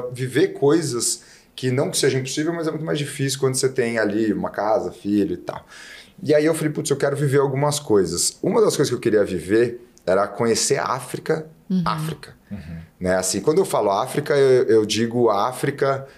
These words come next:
Speaker 1: subsaariana, né, que é a África negra, não a África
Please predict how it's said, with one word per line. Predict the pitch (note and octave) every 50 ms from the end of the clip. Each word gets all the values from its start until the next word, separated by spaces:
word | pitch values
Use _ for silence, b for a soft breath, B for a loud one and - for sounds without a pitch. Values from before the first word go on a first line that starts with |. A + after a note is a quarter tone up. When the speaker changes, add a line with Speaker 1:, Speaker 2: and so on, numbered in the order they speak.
| B B B B B _ -
Speaker 1:
subsaariana, | - - C3 A#2 - - - G#2+ G2 F#2+ F#2+ G2 G2+ A2+ C#3 F3+ -
né, | A2 G#2 A2 C3+ D#3+
que | D#3+ - - G2+ G2
é | F#2 F#2 F2
a | E2+ F2 D#2+
África | D#2+ - - - - G2+ F2+ F2+ E2+ E2 D#2+
negra, | D2 F2 F2+ F2 F#2 G#2 A#2+ C#3 D3 C3+ B2 G#2+
não | F#2 F#2 F#2 F#2 F#2
a | F#2 F2
África | E2 - - - F2+ E2+ D2